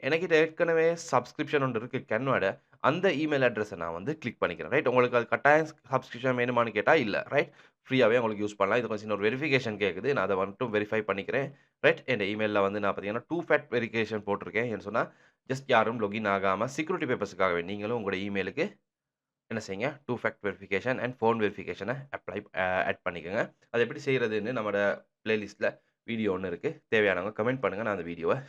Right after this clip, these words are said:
ஷேர் பண்ணி விடுறேன். அப்போ இதுல என்ன பாத்தீங்கன்னு சொன்னா, அதை கிளிக் பண்ணதுக்கு அப்புறம் என்ன Canva Pro அப்படின்றது லிங்க் வந்திருக்கு. ரைட்? உங்களுக்கு, உங்களுக்கு விருப்பமான, அ, இப்போ உங்க இடத்துல Canva Pro இல்லைன்னு சொன்னா இது வராது. ரைட்? ஆனா இதை வந்து இந்த டிக்கை நீங்க போட்டுக்கிறணும். சரியா?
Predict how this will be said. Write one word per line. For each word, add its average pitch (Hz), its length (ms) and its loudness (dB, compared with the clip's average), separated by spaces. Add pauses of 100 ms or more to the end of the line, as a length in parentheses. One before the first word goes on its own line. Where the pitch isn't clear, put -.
ஷேர் 87 140 2
பண்ணி 90 240 -6
விடுறேன். - 240 -8 (500)
அப்போ 151 440 6
இதுல 156 520 2
என்ன 135 220 0
பாத்தீங்கன்னு 123 320 0
சொன்னா, 120 200 -2
அதை 113 180 0
கிளிக் 135 260 -6
பண்ணதுக்கு 127 240 0
அப்புறம் 117 240 0
என்ன 113 100 -4
Canva 117 280 2
Pro 120 460 4
அப்படின்றது 101 320 -4
லிங்க் 101 200 -8
வந்திருக்கு. 104 460 -2
ரைட்? 123 200 2
உங்களுக்கு, 104 500 -4
உங்களுக்கு 95 320 -4
விருப்பமான, 90 280 -4 (640)
அ, 101 420 4
இப்போ 98 140 -2
உங்க 98 160 4
இடத்துல 101 200 0
Canva 101 320 0
Pro 104 140 2
இல்லைன்னு 98 180 -2
சொன்னா 95 200 -4
இது 139 140 -2
வராது. 92 280 0
ரைட்? 156 240 0 (200)
ஆனா 160 160 6
இதை 160 220 6
வந்து 160 300 4
இந்த 160 260 -2
டிக்கை - 380 -2
நீங்க 147 200 0
போட்டுக்கிறணும். 120 580 0 (100)
சரியா? 147 400 2